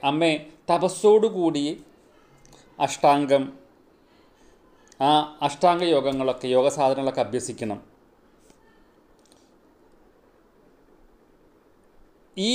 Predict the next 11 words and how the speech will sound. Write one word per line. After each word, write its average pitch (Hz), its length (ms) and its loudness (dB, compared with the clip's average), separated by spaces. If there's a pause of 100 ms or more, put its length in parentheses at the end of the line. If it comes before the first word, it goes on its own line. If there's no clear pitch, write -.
(120)
അഷ്ടാംഗ 214 500 2
യോഗങ്ങളൊക്കെ 196 640 2
ആചരിച്ച് 180 480 2
കഴിഞ്ഞിട്ടുണ്ടെന്നുണ്ടെങ്കിൽ 160 960 0 (3750)
ഈ 202 160 0 (720)
നമ്മുടെ, 196 400 4 (120)
നമ്മുടെ 185 320 2
ഉള്ളിലുള്ള 196 460 4
ചിത്തം 165 440 2 (2250)
ആത്മാവിൽ 208 760 4 (140)
ലയിച്ച് 190 600 2